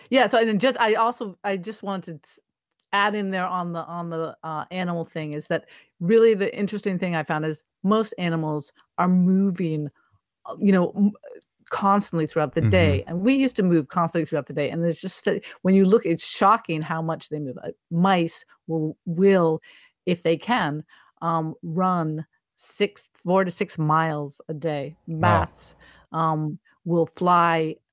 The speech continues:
Speaker 1: the equivalent of four ultramarathons a night looking for
Speaker 2: Wow.
Speaker 1: food. And, you know, so when you see how, how we've dropped off, then you start to understand that perhaps some of our,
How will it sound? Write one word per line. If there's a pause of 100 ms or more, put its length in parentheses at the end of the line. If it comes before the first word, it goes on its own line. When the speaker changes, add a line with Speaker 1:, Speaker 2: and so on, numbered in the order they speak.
(400)
Speaker 1:
the
equivalent
of
four
ultramarathons
a
night (160)
looking
for
Speaker 2:
Wow.
Speaker 1:
food.
And, (200)
you
know, (340)
so
when
you
see
how,
how
we've
dropped
off,
then
you
start
to
understand
that (140)
perhaps (180)
some
of
our,